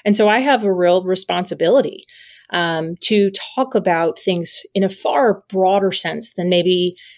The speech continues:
how it, it, you might talk about them in a Democratic, heavily Democratic district. And that's not saying that I say anything different,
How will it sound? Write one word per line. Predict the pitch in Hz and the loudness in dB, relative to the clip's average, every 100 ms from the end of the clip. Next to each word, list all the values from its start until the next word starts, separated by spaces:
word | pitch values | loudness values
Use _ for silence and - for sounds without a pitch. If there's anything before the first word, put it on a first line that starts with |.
| _ | _
how | - 190 | -2 2
it, | 180 - - | 2 0 -6
it, | - | -10
you | - 196 190 | -8 -2 2
might | 190 - | 2 0
talk | - 180 - | -4 -6 -2
about | 165 151 | -2 -4
them | 170 160 | -6 -6
in | 156 | -6
a | |
Democratic, | 160 160 - 165 165 156 - - _ | -6 -8 -4 -2 -2 -4 -8 -20 _
heavily | - 190 165 156 | -6 -2 0 -2
Democratic | 160 156 - 151 151 | -4 -8 -6 -6 -4
district. | 160 - - 208 | -6 -6 -6 0
And | 254 | 2
that's | 269 240 | 0 -2
not | 190 | -4
saying | 226 254 214 175 | 0 2 2 0
that | 160 | -2
I | |
say | 156 165 160 | -2 -2 -2
anything | 180 170 151 156 | -2 -4 -6 0
different, | 339 - 190 | 0 0 -4